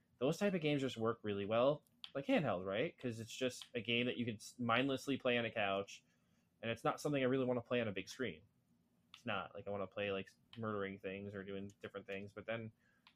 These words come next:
right now I find myself playing fucking Animal Crossing, so I'm contradicting myself all over the place, but nonetheless, um,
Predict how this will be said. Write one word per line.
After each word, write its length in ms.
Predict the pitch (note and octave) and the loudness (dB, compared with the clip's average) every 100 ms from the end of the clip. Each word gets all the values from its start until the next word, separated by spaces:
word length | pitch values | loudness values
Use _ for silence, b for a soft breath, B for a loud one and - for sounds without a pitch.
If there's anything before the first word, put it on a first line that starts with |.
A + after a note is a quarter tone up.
| _ _ | _ _
right 200 | A2+ A2 | -2 0
now 180 | G#2+ G#2+ | 2 0
I 60 | G#2 | 0
find 220 | G#2 G#2 | -2 -4
myself 340 | G2 - G2 | -4 -4 -4
playing 180 | - G2 | -4 -6
fucking 280 | - G2 G2 | -4 -6 -6
Animal 240 | F#2 F2 - | -8 -10 -10
Crossing, 340 | C#2 - - | -10 -10 -16
so 160 | - B1+ | -20 -18
I'm 920 | C#2+ - _ _ _ _ _ - - - | -16 -18 _ _ _ _ _ -20 -20 -12
contradicting 480 | G#2+ G2+ G#2 G2 G2 | -6 -6 -6 -10 -10
myself 340 | E2 - D2 E2 _ - | -12 -12 -14 -16 _ -14
all 80 | |
over 100 | C#2+ | -14
the 160 | - - | -16 -20
place, 160 | C2+ C2 | -20 -18
but 160 | D2 C#2+ _ _ _ _ _ - - - _ _ | -18 -18 _ _ _ _ _ -20 -20 -20 _ _
nonetheless, 840 | F3 G3+ B3 D#3+ F#3 C3+ B2+ - - | 10 12 12 12 12 12 12 2 0
um, 600 | C#3 C#3 C3+ C3 B2+ B2 | 6 8 10 8 6 2